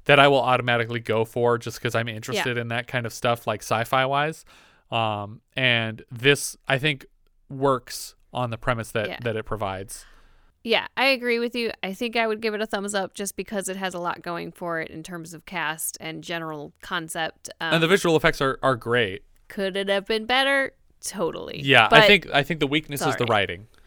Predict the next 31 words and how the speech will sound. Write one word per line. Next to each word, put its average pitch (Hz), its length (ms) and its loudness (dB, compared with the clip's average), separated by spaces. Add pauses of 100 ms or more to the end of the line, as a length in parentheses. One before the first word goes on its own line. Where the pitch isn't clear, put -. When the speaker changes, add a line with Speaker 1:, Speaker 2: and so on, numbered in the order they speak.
(300)
Speaker 1:
Um, 104 420 -4 (120)
but 123 160 -2
the - 60 -8
special 147 360 2
effects 143 280 0
are 135 60 -4
great. 131 340 -2
The 123 80 -12
cast 131 400 -2
is 120 80 -8
great. 117 420 -2 (640)
Um, 110 260 -8
I 120 100 -8
think 139 180 -2
they 123 100 0
sell 117 280 0
all 113 100 0
their 110 160 -2
lines. 107 520 -6 (440)
Uh, 98 320 -2
it's 107 160 -8
just - 380 -6 (680)
that 110 440 0
Speaker 2:
Yeah, 185 200 -4
they 226 160 -2
needed 240 300 0
to 233 80 -2
lean 220 260 -2
in 208 140 -2
more 190 380 -2
to, 180 500 -8